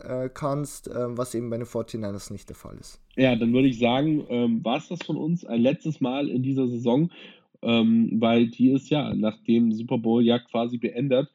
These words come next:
Speaker 2: Und, ähm, es war mir wie immer eine Freude und, <laughs> naja, was wir hier so machen, ist ja eigentlich alles Kaffeesatzleserei letzten Endes. Es kann so viel passieren,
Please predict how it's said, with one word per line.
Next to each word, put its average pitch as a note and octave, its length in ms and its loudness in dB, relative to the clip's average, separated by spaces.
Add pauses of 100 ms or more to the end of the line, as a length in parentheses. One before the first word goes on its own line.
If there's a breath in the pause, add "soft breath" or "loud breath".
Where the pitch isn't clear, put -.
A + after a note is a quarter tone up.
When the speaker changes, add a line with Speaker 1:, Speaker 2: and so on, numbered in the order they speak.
(360 loud breath)
Speaker 2:
Und, A2+ 460 0
ähm, G#2+ 400 0
es A2+ 240 -8
war A#2+ 180 0
mir C#3+ 200 2
wie A#2+ 100 0
immer D3+ 160 -2
eine C#3+ 140 0
Freude D#3 580 0
und, B2 300 -2
<laughs> - 20 -
naja, C3 340 -2
was B2 240 -4
wir B2 100 2
hier B2+ 360 -4 (100)
so A#2 100 -4
machen, C3+ 300 -2
ist B2 160 -10
ja C3 140 -2
eigentlich D#3 340 -4
alles D3 240 -4
Kaffeesatzleserei G2 1040 -6
letzten F#2 380 -12
Endes. G2 380 -8
Es - 80 -20
kann A#2+ 200 2
so D3 140 4
viel D3+ 200 2
passieren, C#3 580 2